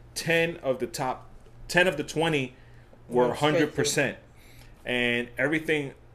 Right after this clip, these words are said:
Speaker 1: we go up to seventy percent. Anybody seventy percent and, and above, we select for Rap Fest. Anyone under seventy percent, we'll call them as a backup, you know, just in case something happens.
Speaker 2: Something
Speaker 1: We'll
Speaker 2: happens.
Speaker 1: ask them from now. Say, "Listen, if somebody cancels, will you be willing?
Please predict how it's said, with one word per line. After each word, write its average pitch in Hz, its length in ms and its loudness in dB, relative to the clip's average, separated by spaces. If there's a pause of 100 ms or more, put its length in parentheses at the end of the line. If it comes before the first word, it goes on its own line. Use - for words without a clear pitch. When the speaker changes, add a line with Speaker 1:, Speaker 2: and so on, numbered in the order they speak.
(140)
Speaker 1:
we 131 180 -2 (120)
go 147 200 8
up 135 160 -2
to - 100 -10
seventy 135 420 0
percent. 123 520 -6 (440)
Anybody 143 420 0
seventy 151 380 0
percent 139 400 -6
and, 127 100 -4 (140)
and 120 160 -4
above, 113 480 2 (400)
we 123 60 0
select 117 360 -2
for 110 120 -4
Rap 120 280 -2
Fest. 87 320 -10 (140)
Anyone 143 420 -2
under 165 240 -4
seventy 139 380 -2
percent, 120 540 -8 (400)
we'll 123 180 2
call 131 260 2
them 123 140 -2
as 117 140 -2
a 117 40 -4
backup, 110 520 -4 (200)
you 120 120 -4
know, 107 100 -4
just 120 240 -6
in 120 60 -16
case 127 260 -4
something 123 240 -6
happens. 131 320 0
Speaker 2:
Something 139 80 0
Speaker 1:
We'll 139 100 0
Speaker 2:
happens. 151 260 4
Speaker 1:
ask - 60 -6
them 160 120 -2
from 151 180 -2
now. 156 240 0
Say, 135 140 -4
"Listen, 147 260 -2
if 113 80 -6
somebody 139 260 -2
cancels, 143 440 -4
will 117 100 0
you 123 140 -2
be 120 100 -4
willing? 147 380 2